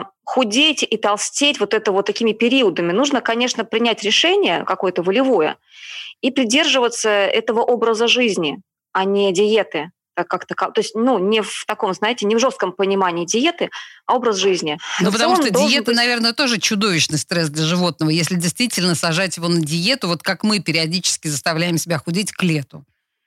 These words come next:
Speaker 1: И ничего не получается.
Speaker 2: <laughs> Ну, как
Speaker 1: Вот
Speaker 2: правило, мы потом
Speaker 1: обычно.
Speaker 2: просто набираем со страшной силой, да.
Speaker 1: В-, именно в отпуск причём.
Speaker 2: <laughs> Да, да,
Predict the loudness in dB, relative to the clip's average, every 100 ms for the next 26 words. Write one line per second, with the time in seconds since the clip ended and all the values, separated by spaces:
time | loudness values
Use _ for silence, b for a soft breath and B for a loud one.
0 | _ -2 0 2 2 4 2 2 0 0
1 | -4 -6 -4 -2 0 0 0 -2 0 0
2 | 2 2 2 2 0 -4 -2 -2 0 0
3 | -2 -2 -4 -6 -6 -8 -6 -6 -6 -12
4 | -16 -10 -4 2 4 4 4 2 0 -4
5 | -6 -4 -2 -2 -2 -2 0 0